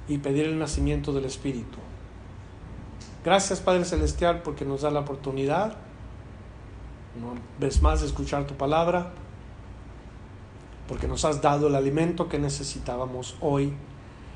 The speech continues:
y lo queremos llevar con nosotros para ponerlo por obra.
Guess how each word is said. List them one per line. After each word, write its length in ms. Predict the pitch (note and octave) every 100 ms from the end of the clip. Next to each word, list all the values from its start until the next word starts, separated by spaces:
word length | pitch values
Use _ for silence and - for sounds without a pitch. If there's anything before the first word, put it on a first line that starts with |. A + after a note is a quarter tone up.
| -
y 80 | C#3+
lo 140 | D#3
queremos 340 | E3+ F3+ F#3+
llevar 260 | F3+ F3 F3
con 160 | E3 D#3+
nosotros 680 | D3+ G3 G#3 A#3+ B3+ - - - - - -
para 240 | C#3 C3+
ponerlo 360 | C#3 C3+ C#3 C#3
por 160 | C3+
obra. 360 | B2+ B2 -